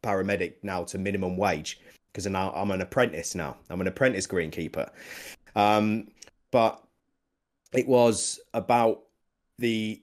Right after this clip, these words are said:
it was, for me, it was always about the choice of having the choice. And I don't care whether you agree with the jab or not. It was having the choice, because if we lose the choice to decide what goes in our body, then it, it, it, it, we, we, we lose all body autonomy and consent and everything.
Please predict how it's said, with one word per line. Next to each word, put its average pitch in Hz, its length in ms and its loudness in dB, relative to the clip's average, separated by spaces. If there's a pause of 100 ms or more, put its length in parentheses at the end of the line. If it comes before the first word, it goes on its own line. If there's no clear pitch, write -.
it 110 120 -4
was, 113 220 -8
for - 140 -2
me, 156 160 6
it - 20 6
was 131 120 0
always 135 180 4
about 113 180 2
the 101 60 -6
choice 104 500 0
of 107 100 -4
having 110 220 -2
the 95 80 -4
choice. 87 480 -2
And - 80 -2
I 147 100 4
don't 147 100 0
care 123 260 2
whether 104 180 0
you 95 160 -2
agree 107 300 -2
with 101 120 -4
the 87 60 -10
jab 90 300 -4
or 87 100 -8
not. 87 240 -8
It 90 80 -8
was 92 140 -10
having 101 220 -2
the 95 60 -2
choice, 90 440 -2
because 92 300 -6
if 90 120 -10
we 101 60 -2
lose 110 220 2
the 104 80 -2
choice 127 360 2
to 107 100 -4
decide 92 440 -4
what 85 140 -8
goes 90 200 -8
in 85 80 -10
our 80 80 -8
body, 85 260 -6
then 87 200 -6
it, - 120 -6
it, - 280 -10
it, 87 420 -10
it, 82 160 -12
we, 104 200 0
we, 98 260 0
we 92 240 -4
lose 107 240 0
all 95 400 0 (480)
body 95 240 2
autonomy 90 440 -2
and 85 160 -6
consent 92 440 -2
and 92 120 -2
everything. 95 380 -2